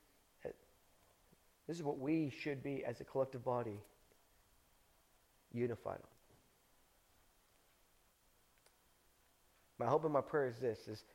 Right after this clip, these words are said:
as we move into this next year, not only will we do these things, but you will be able to find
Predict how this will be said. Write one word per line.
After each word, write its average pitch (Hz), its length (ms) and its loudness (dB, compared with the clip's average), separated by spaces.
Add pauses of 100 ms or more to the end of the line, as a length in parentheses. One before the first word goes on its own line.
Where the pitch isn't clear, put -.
(140)
as 123 180 -4
we 127 100 -2
move 127 260 0
into 127 260 -4
this - 240 -8
next - 260 -4
year, 123 100 2
not 123 220 6
only 170 160 4
will 120 160 0
we 120 140 -2
do 127 160 -8
these 127 220 -6
things, 117 260 -4 (280)
but 123 180 0
you 151 300 4
will 131 180 4
be 131 160 -2
able 123 260 0
to 120 80 -2
find 117 520 2